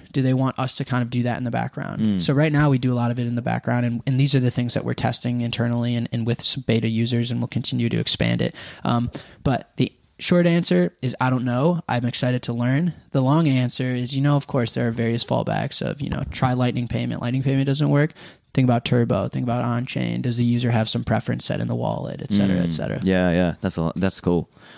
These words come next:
Speaker 2: Um, one other point around hot wallet risk. So obviously any Bitcoin business, and particularly obviously Lightning wallet, Lightning business rather, they've gotta think about hot wallets. And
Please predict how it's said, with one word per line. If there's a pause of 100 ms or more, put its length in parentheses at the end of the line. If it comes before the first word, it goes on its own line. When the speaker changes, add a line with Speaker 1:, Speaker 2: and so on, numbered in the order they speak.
Speaker 2:
Um, (500)
one
other (260)
point
around
hot
wallet
risk. (320)
So
obviously
any (160)
Bitcoin
business,
and
particularly
obviously
Lightning
wallet,
Lightning
business
rather, (600)
they've
gotta
think
about
hot
wallets. (300)
And